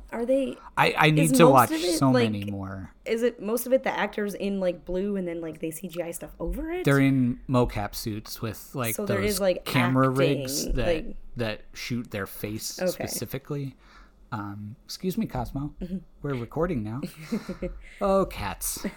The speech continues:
Speaker 2: We love 'em and we hate 'em.
Speaker 1: <laughs>
Speaker 2: Um, yeah, but
Speaker 1: Okay.
Speaker 2: no, I wanna watch so many behind the scenes things
Speaker 1: Yeah.
Speaker 2: about, like, how
Speaker 1: Yeah, 'cause he was good. I mean, all the acting was good. Well, it's, I,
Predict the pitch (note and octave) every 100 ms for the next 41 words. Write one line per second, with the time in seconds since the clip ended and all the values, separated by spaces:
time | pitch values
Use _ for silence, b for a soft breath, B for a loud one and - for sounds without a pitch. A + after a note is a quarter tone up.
0 | A3 C3+ C3 C3+ D#3 D#3 E3+ E3+ D3+ D3+
1 | E3+ F#2 F#2 - G2+ D4+ F4 - - -
2 | - - - B B B - D3 B2+ A#2
3 | A#2 A2 - - - D3+ C3 G2 - C3+
4 | B2+ - F#3+ C#3+ A#2+ A#2 D3 D#3 C#3 B2
5 | - - A#2 A2+ G#2+ G2 A2 G#2 - G#2+
6 | G#2 G2+ F#2+ - F3+ G#2 G#2 G#2 G2 -
7 | A2+ G2+ - - A2 G2 G2 G2+ G3+ G#3+
8 | C4 A#3+ G3 E3 G#3+ A3 A3 F3+ E3+ -
9 | E3 D#3+ - - - G#3+ G#3+ G3 - -
10 | F#3